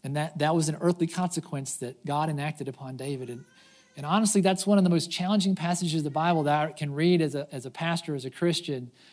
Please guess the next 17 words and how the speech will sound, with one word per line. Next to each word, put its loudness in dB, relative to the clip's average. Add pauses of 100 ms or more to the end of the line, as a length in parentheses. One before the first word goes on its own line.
(160)
right? -6
That, -10
that -6
this -6
baby's 2
life 2
is -2
forfeit, 0
this -4
innocent 0
baby 2
who 0
did 6
nothing 2
wrong. -2 (2000)
And -6
it, -12